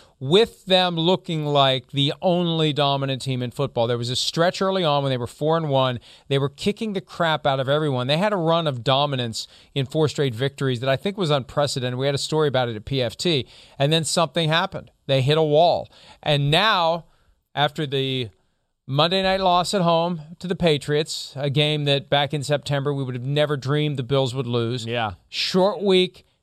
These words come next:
Speaker 1: trip to Tampa where the Buccaneers are very tough to beat. And you, you're seeing cracks in the foundation for Buffalo
Speaker 2: No
Speaker 1: now.
Speaker 2: doubt.
Speaker 1: Some
Speaker 2: No
Speaker 1: of the
Speaker 2: doubt.
Speaker 1: Sean McDermott comments after the game, I think the pressure is starting to really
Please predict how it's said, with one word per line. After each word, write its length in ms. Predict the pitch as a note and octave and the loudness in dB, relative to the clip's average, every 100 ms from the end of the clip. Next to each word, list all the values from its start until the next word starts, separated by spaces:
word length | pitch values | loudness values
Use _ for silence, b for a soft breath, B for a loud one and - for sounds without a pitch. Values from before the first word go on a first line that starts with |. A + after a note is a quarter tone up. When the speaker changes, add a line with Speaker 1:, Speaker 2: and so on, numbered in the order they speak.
| _ | _
Speaker 1:
trip 300 | - G3 F#3 | -4 -2 -2
to 80 | F#3+ | -8
Tampa 480 | - F#3 E3 D#3 D3+ | -2 2 2 2 2
where 140 | C#3+ | 2
the 80 | B2+ | 0
Buccaneers 480 | A#2 D#3+ D#3 C#3+ B2 | 0 0 0 -4 -2
are 120 | C3 | -4
very 540 | A#2 A2 D#3 F3 G#3 | -4 -2 2 4 2
tough 300 | G#3 F#3+ F3+ - | 2 2 2 0
to 100 | C3+ | -2
beat. 380 | C#3+ C3+ B2 B B B B B | 0 0 -2 B B B B B
And 320 | F#3 F3+ F3+ | 0 2 -2
you, 160 | F3+ F#3+ | 0 0
you're 360 | F#3 G3 G3 G#3+ | -2 -4 0 0
seeing 640 | - - C4 C4+ B3+ G#3+ | 2 2 4 4 4 0
cracks 500 | - - G3 F#3 - | -4 2 2 2 0
in 60 | F3+ | -2
the 60 | |
foundation 840 | - E3+ D#3 D3+ D3+ C#3 - F2+ - _ _ _ _ | 2 2 2 2 2 0 -4 -8 -14 _ _ _ _
for 80 | - | -4
Buffalo 480 | B2+ D3 A#2+ B2 A#2 | 2 2 2 0 0
Speaker 2:
No 200 | C#3+ D3+ | 2 0
Speaker 1:
now. 60 | C#3 | 0
Speaker 2:
doubt. 300 | B2 F2 - | -2 -2 -8
Speaker 1:
Some 220 | - G#3+ | 0 2
Speaker 2:
No 60 | G#3+ | 4
Speaker 1:
of 60 | G3 | 2
the 60 | |
Speaker 2:
doubt. 40 | - | 4
Speaker 1:
Sean 200 | G#3+ G#3 | 4 2
McDermott 420 | F3+ G3 F#3+ D#3 | 2 2 2 2
comments 420 | F#3+ F#3+ F#3 E3 | 2 4 4 4
after 280 | F#3 F3 D#3 | 4 4 0
the 100 | D#3+ | 0
game, 500 | D#3+ E3 D#3+ D#3+ D#3 | 2 2 2 2 0
I 120 | C#3+ E3+ | 2 2
think 220 | G3+ E3 | 2 -2
the 80 | D3 | -6
pressure 460 | - G3 F3+ G3 | 0 0 2 0
is 100 | E3+ | 0
starting 460 | - - E3 D#3 D3+ | 0 2 4 4 0
to 100 | D3 | -2
really 720 | C#3 F3 G3+ G3 F#3 F3 D3 | 0 2 2 4 4 2 0